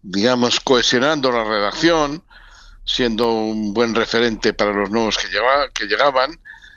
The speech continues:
y una persona buena. Yo, yo creo que hay una palabra muy bonita que es bonomía,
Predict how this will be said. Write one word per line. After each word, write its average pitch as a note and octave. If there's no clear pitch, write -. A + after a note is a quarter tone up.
y A2
una C#3+
persona B2
buena. B2
Yo, B2+
yo B2
creo F#3+
que F#3
hay F3
una F#3
palabra D#3+
muy C#3+
bonita C#3+
que C#3
es C#3
bonomía, C3+